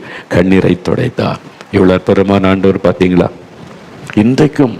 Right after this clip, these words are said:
அவர் தரிசனமாகி ஜனங்களை ஆறுதல் படுத்துகிறார், அற்புதம் செய்கிறார். உங்களுக்கு தரிசனமாவார்.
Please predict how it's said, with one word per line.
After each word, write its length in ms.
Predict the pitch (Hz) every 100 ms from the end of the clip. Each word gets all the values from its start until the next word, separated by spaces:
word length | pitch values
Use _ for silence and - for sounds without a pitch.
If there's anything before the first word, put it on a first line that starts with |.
| -
அவர் 200 | 95 92
தரிசனமாகி 760 | 107 - 120 110 101 95 87 85 - - - -
ஜனங்களை 400 | 95 110 104 90
ஆறுதல் 380 | 104 113 110 -
படுத்துகிறார், 560 | 92 - 90 90 90
அற்புதம் 400 | 87 - 90 92
செய்கிறார். 540 | 87 - - - 85 - - - - - - - - - - - - -
உங்களுக்கு 500 | 98 101 101 95 90
தரிசனமாவார். 760 | 92 - 90 87 87 82 -